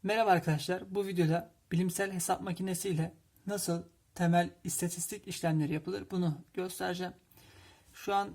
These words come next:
e, Daxi X altı yüz, e, dört yüz on yedi fonksiyonlu bir hesap makinesi kullanıyorum. E, aynı marka olmayabilir arkadaşlar. E, dört yüz on yedi fonksiyonlu bir hesap makinesi kullanıyorsanız benim yaptığım adımları uygularsanız siz de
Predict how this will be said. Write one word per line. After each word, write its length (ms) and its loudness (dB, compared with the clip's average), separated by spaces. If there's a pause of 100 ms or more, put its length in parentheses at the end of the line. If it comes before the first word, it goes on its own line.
(140)
e, 320 -4
Daxi 340 4
X 420 -6
altı 300 4
yüz, 320 0 (460)
e, 280 0
dört 200 -2
yüz 120 -2
on 100 4
yedi 160 2
fonksiyonlu 460 -2
bir 100 0
hesap 300 0
makinesi 440 -6 (140)
kullanıyorum. 560 -4 (800)
E, 240 -2
aynı 260 4
marka 360 2
olmayabilir 420 -2
arkadaşlar. 560 -2
E, 520 -6
dört 140 0
yüz 120 -4
on 120 4
yedi 220 2
fonksiyonlu 500 0
bir 80 0
hesap 280 -2
makinesi 400 -4
kullanıyorsanız 680 -4 (500)
benim 180 2
yaptığım 480 2 (140)
adımları 440 4
uygularsanız 680 -2
siz 420 -6
de 160 -2